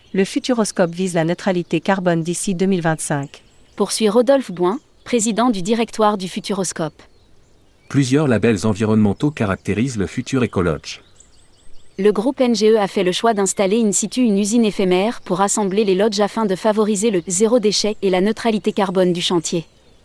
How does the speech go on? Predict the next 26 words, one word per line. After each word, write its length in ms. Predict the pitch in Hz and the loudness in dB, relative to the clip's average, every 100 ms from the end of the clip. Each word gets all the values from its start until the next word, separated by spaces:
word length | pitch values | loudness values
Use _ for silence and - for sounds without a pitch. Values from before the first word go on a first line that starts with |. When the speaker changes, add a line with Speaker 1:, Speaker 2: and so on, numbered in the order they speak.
| _ _ _ _ _ | _ _ _ _ _
Speaker 2:
Les 160 | 190 214 | 2 4
lodges 300 | 233 240 208 | 4 2 -2
sont 240 | - 220 | -2 0
assemblés 400 | 220 233 208 226 | 0 0 0 0
sur 180 | - 185 | 0 0
l'usine 300 | 208 190 240 | 0 0 2
à 80 | 185 | 2
raison 320 | 196 190 220 | 0 0 0
d'un 140 | 190 | 0
par 200 | 170 180 | 0 -2
jour 220 | 175 226 - | -2 -4 -2
puis 160 | 202 | 0
implantés 420 | 185 175 208 220 | 0 0 -2 0
dans 140 | 240 175 | 2 2
le 100 | 170 | 2
parc 300 | 214 - 180 | 0 -2 -4
par 200 | 185 - | -6 -4
phase, 380 | 190 175 214 247 _ - | -2 -2 -2 -8 _ -6
au 80 | 202 | -6
fur 280 | - 247 214 | -2 0 2
et 80 | |
à 60 | 180 | 2
mesure 360 | 185 185 226 185 | 2 0 0 0
des 160 | 180 | 2
aménagements 500 | 202 208 196 180 185 | 2 2 2 2 0
paysagers. 540 | 185 175 170 160 170 | 0 0 0 -2 -4